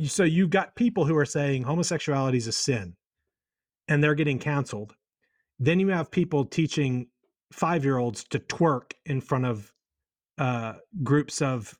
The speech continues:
uh, homosexual dudes, uh, and they're not getting canceled. And the Christians are just kinda like, "Well, you know, freedom of religion,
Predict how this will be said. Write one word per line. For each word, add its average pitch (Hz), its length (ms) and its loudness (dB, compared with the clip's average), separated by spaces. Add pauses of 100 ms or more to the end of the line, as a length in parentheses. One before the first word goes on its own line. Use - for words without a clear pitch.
(120)
uh, 117 300 -4 (100)
homosexual 131 600 -2
dudes, 107 520 -4 (560)
uh, 120 760 -2 (100)
and 131 220 2
they're 151 160 4
not 147 240 2
getting 117 220 -8
canceled. 120 500 -2 (640)
And 143 220 4
the 135 60 -2
Christians 131 540 0
are 120 60 2
just 113 180 -4
kinda 120 180 0
like, 113 300 -2 (1200)
"Well, 135 180 4
you 147 100 4
know, 147 140 4
freedom 147 360 2
of 135 220 -2
religion, 120 640 -2